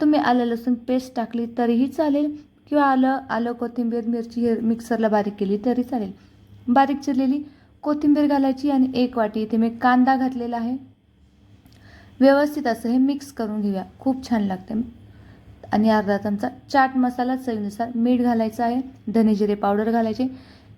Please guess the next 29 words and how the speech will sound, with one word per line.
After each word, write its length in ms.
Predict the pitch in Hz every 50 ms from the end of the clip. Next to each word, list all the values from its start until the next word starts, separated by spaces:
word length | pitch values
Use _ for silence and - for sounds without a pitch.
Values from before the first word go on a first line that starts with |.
| _ -
दोन 280 | 247 233 294 311 320 294
चमचे 340 | 294 320 302 294 285 294 285
इथे 140 | - 277
मी 140 | 269 269 269
कॉर्नफ्लॉवर 640 | 262 - 269 254 254 254 262 - 262 262 262 262 262
घातलेला 400 | 254 254 254 254 247 247 240 240
आहे. 200 | 247 240 254 269 262 - - - - - - - - - _ -
कॉर्नफ्लॉवर 560 | 302 294 311 302 294 294 269 247 233 226 220 220 208 - - - - - - - -
घातल्यानंतर 680 | 214 208 202 208 196 190 196 240 277 302 294 294 277 262
इथे 260 | - 254 254 269 262
मी 100 | 254 254
दोन 200 | 208 240 233 226 220
चमचे 340 | 220 226 214 208 208 254 247
भिजवलेले 540 | 220 269 269 240 269 262 262 262 277 277
पोहे 320 | 269 - 262 254 247 240 226
घातलेले 360 | 214 208 196 202 196 185 185
आहेत. 100 | 180 170 - - - - - - - - - _ - -
भिजवलेले 580 | 226 220 247 247 233 262 285 277 285 285 269 269
पोहेऐवजी 880 | 262 262 247 247 240 240 247 240 - - 247 262 254 233 220 202 196 214
तुम्ही 360 | 208 - 220 220 220 226 226 233 226 - - _ _ _ _ _ _ -
ब्रेड 340 | 226 214 208 247 247 247 240 -
क्रम्ससुद्धा 540 | 226 254 247 247 240 - - 220 196 226 226
वापरू 300 | 226 214 214 - 208 208
शकता, 340 | - 226 214 - - 254 269 -
पण 200 | - - 240 233
मी 180 | 233 233 226 226
ते 160 | 226 233 226
ब्रेड 320 | - 202 185 220 233 233 247 254
क्रम्सऐवजी 760 | - 247 226 214 202 - - - 226 240 233 214 208 202 233